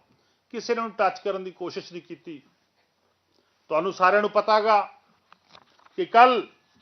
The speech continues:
ਜਦੋਂ ਦੇਸ਼ ਦੀ ਪਾਰਲੀਮੈਂਟ ਦੇ ਅੰਦਰ, ਜੋ ਦੇਸ਼ ਦੀ ਪਾਰਲੀਮੈਂਟ ਦੇ ਅੰਦਰ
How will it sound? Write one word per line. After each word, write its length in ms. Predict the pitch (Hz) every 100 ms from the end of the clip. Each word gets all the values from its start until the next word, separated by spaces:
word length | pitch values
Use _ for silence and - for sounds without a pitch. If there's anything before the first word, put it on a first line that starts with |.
| _ _ _ _ _ _ _ _ _ _ _
ਜਦੋਂ 200 | 190 214
ਦੇਸ਼ 340 | 185 208 254 -
ਦੀ 100 | 254
ਪਾਰਲੀਮੈਂਟ 500 | - 233 247 254 262
ਦੇ 120 | 254 254
ਅੰਦਰ, 340 | 247 247 233 - _ _ _ _ _ _ _ _ _ _ _ _ _ _ _ _ _ _ _ _ _ _ _ _ _ _ _ _ _ _
ਜੋ 120 | 147 202
ਦੇਸ਼ 280 | 190 233 196
ਦੀ 100 | 247
ਪਾਰਲੀਮੈਂਟ 460 | 233 233 247 254
ਦੇ 140 | 240 240
ਅੰਦਰ 340 | 233 262 247